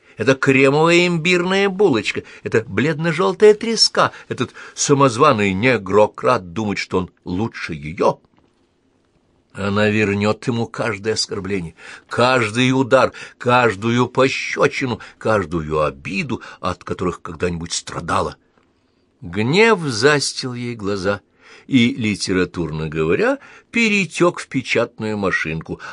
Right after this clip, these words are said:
а из неё в очередную статью в колонке. Скоро перед домом доктора Легарда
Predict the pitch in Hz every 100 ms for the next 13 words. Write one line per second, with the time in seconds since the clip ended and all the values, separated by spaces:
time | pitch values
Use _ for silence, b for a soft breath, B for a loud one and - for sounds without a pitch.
0 | B 101 95 95 90 82 87 82 80 80
1 | - 80 82 165 175 - 113 - 98 95
2 | - 90 87 - - - _ _ _ _
3 | _ _ _ _ _ _ _ _ _ _
4 | - - - 233 226 214 180 165 143 175
5 | 170 147 113 135 - 107 95 90 85 101
6 | 135 120 127 120